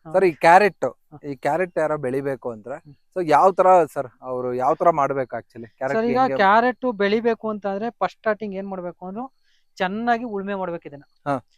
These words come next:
Speaker 1: ಯಾಕಂದ್ರೆ ಎಷ್ಟು ಹಾಳಾಗಿ ಉಳುಮೆ ಮಾಡ್ತೀವಿ ನಾವು,
Speaker 2: ಹ್ಮ್.
Speaker 1: ಅಷ್ಟು ನಮ್ಗೆ ಬೆನಿಫಿಟ್ ಇದು ಕ್ಯಾರೆಟ್.
Speaker 2: ಕ್ಯಾರೆಟ್ ಮಾತ್ರ.
Speaker 1: ಕ್ಯಾರೆಟ್.
Speaker 2: ಅಂದ್ರೆ ಭೂಮಿ ಸಿಕ್ಕಾಪಟ್ಟೆ ಸುಡ್ಲಾ ಮಾಡ್ಕೊಬೇಕು
Speaker 1: ಹಾ,
Speaker 2: ನೀವು.
Speaker 1: ಸುಡ್ಲಾ, ಸಡ್ಲಾ ಮಾಡ್ಕೊಂಡು,
Speaker 2: ಹ್ಮ್.
Speaker 1: ಮತ್ತೆ ಭೂಮಿ ಎಲ್ಲ ಪೂರ್ತಿ ಹುಡಿ ಮಾಡ್ಬೇಕು.
Speaker 2: ಹಾ.
Speaker 1: ಗಟ್ಟಿ ಹೆಂಪ್ ಇರ್ಬಾರ್ದು.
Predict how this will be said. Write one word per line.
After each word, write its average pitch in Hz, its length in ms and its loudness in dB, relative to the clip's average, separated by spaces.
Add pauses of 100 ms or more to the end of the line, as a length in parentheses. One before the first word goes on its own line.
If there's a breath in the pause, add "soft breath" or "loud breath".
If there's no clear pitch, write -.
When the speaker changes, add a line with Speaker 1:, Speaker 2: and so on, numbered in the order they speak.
(120)
Speaker 1:
ಯಾಕಂದ್ರೆ 214 280 -6
ಎಷ್ಟು 175 380 -8
ಹಾಳಾಗಿ 226 640 -2
ಉಳುಮೆ 208 340 -8
ಮಾಡ್ತೀವಿ 180 360 -10
ನಾವು, 151 280 -6
Speaker 2:
ಹ್ಮ್. 151 400 -16 (100)
Speaker 1:
ಅಷ್ಟು 185 260 -12
ನಮ್ಗೆ 208 240 -8
ಬೆನಿಫಿಟ್ 165 440 -14
ಇದು 143 120 -16
ಕ್ಯಾರೆಟ್. - 500 -20
Speaker 2:
ಕ್ಯಾರೆಟ್ 131 340 -2
ಮಾತ್ರ. 123 260 -10
Speaker 1:
ಕ್ಯಾರೆಟ್. 151 300 -10
Speaker 2:
ಅಂದ್ರೆ - 420 -2
ಭೂಮಿ 185 280 2
ಸಿಕ್ಕಾಪಟ್ಟೆ 180 420 -2
ಸುಡ್ಲಾ 156 260 0
ಮಾಡ್ಕೊಬೇಕು 131 400 -6
Speaker 1:
ಹಾ, 190 80 -6
Speaker 2:
ನೀವು. 226 60 -10
Speaker 1:
ಸುಡ್ಲಾ, 208 300 -2
ಸಡ್ಲಾ 202 300 -4
ಮಾಡ್ಕೊಂಡು, 180 460 -8
Speaker 2:
ಹ್ಮ್. 147 380 -14
Speaker 1:
ಮತ್ತೆ 240 240 -2
ಭೂಮಿ 254 340 -6
ಎಲ್ಲ 233 220 -6
ಪೂರ್ತಿ 247 340 -12
ಹುಡಿ 214 220 -6
ಮಾಡ್ಬೇಕು. 190 400 -6 (320)
Speaker 2:
ಹಾ. 135 160 -10 (140)
Speaker 1:
ಗಟ್ಟಿ 202 300 -4
ಹೆಂಪ್ 190 240 -8
ಇರ್ಬಾರ್ದು. 160 360 -6